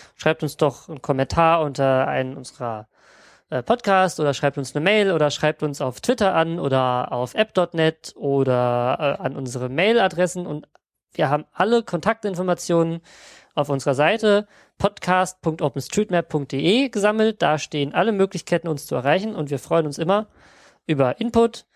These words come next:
Themenvorschläge, äh, Fragen, die wir dann hoffentlich auch vorbereiten und beantworten können.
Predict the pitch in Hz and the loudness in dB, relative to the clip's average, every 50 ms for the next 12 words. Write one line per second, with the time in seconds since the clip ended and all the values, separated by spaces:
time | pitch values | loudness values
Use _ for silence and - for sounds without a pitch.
0 | _ _ _ _ _ - - 185 220 226 226 202 - - 190 185 175 - - 170 | _ _ _ _ _ -2 0 2 2 2 0 -2 0 2 2 2 2 0 -2 0
1 | 170 175 170 165 165 160 160 160 165 165 _ _ _ _ _ _ _ _ _ _ | 0 2 2 4 4 4 4 2 0 -2 _ _ _ _ _ _ _ _ _ _
2 | _ _ _ _ _ - - 151 143 135 123 117 117 - - - 139 127 131 139 | _ _ _ _ _ 0 2 4 4 4 0 -2 -6 -10 -4 0 2 2 2 2
3 | 147 190 226 - - 269 254 - - - 143 131 139 135 131 143 135 131 127 147 | 0 0 -2 -2 -2 -4 -6 -10 -12 -10 -8 -4 -4 -2 0 0 0 0 0 -2
4 | 143 - 143 139 127 - 135 123 - - 165 160 160 160 147 160 156 - 143 131 | -2 -2 -2 -4 -4 -4 -6 -8 -4 -2 0 2 2 2 2 2 0 0 -4 -10
5 | 120 - - 139 139 135 - 190 202 208 233 202 - 214 220 240 277 285 | -8 -4 -2 -2 0 0 0 0 0 0 -2 -2 0 0 0 0 -2 -6